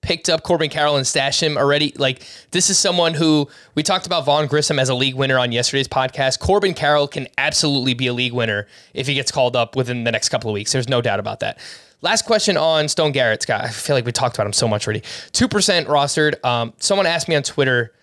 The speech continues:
Stone Garrett or Kerry Carpenter as a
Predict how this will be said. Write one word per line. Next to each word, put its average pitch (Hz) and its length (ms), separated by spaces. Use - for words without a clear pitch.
Stone 165 320
Garrett 147 400
or 135 100
Kerry 135 260
Carpenter 120 640
as 117 220
a 110 340